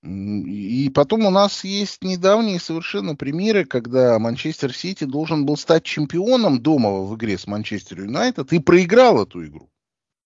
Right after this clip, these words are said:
Так что я вообще, э, я не хочу сказать, что надо бежать ставить по одиннадцать пятьдесят на Манчестер Юнайтед.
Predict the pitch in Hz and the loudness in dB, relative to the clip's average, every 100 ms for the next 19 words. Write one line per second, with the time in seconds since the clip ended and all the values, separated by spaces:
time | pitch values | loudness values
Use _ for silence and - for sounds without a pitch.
0 | _ _ _ _ _ _ _ _ _ _ | _ _ _ _ _ _ _ _ _ _
1 | _ _ _ _ _ _ _ _ _ 131 | _ _ _ _ _ _ _ _ _ -6
2 | 127 - 143 135 151 233 226 208 - 226 | -4 -6 -6 -4 0 0 0 -4 -8 -6
3 | 220 196 185 180 147 120 117 - 160 - | -4 -4 -6 -10 -12 -14 -18 -18 -18 -18
4 | - - 123 120 113 110 113 151 151 214 | -18 -18 -18 -18 -18 -18 -12 -4 6 6
5 | 240 - 240 220 - 131 - 127 110 98 | 6 0 -2 -4 -2 -4 -2 -4 -6 -8
6 | 113 127 104 - 104 87 - 110 101 92 | -8 -6 -6 -2 -4 -2 -2 -2 -2 -8
7 | 90 107 110 101 85 87 98 - 92 - | -8 -10 -4 -4 -6 -8 -10 -10 -12 -12
8 | 95 - 247 262 - | -12 -8 -6 -8 -12